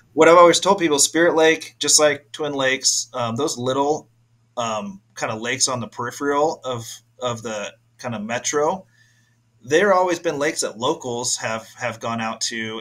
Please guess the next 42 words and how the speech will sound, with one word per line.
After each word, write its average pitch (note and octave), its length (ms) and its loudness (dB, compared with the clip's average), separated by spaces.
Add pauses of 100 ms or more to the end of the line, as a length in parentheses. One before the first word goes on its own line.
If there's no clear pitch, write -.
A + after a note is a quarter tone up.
and, G#2+ 540 -10
you B2 100 -12
know, A2 100 -6
or B2+ 240 -4
own B2+ 220 -2
second A#2+ 480 -2
little A#2 160 -8
cabins, A2 540 -6
little A2 140 -8
lake G#2+ 200 -8
cabins A2 420 -8
up G#2+ 200 -10
there. G#2 420 -6 (140)
And G#2 400 -10
just D#3+ 180 -4
because F3 300 -4
it's C#3 120 -4
a C#3 60 -4
little D3+ 200 -2
slower C#3+ 460 0
pace, C#3+ 560 0 (600)
amazing C3+ 540 -2
fishing C3 380 -2
lakes, B2 580 -2
you, B2+ 160 -8 (240)
but C#3 180 -4 (300)
you C#3+ 120 -8
still D3+ 260 2
can D3+ 180 -10
motor-, C3 340 -2 (100)
have C3+ 180 -4
motorized B2+ 380 -4
boats, A#2+ 280 -8
you're A#2 60 -8
still A#2+ 200 -6
wakeboarding, A#2 560 -6
skiing, A2+ 440 -4
all A#2 160 -4
the A#2+ 60 -8
things A2+ 280 -10
you G2+ 80 -14
want. A2+ 420 -2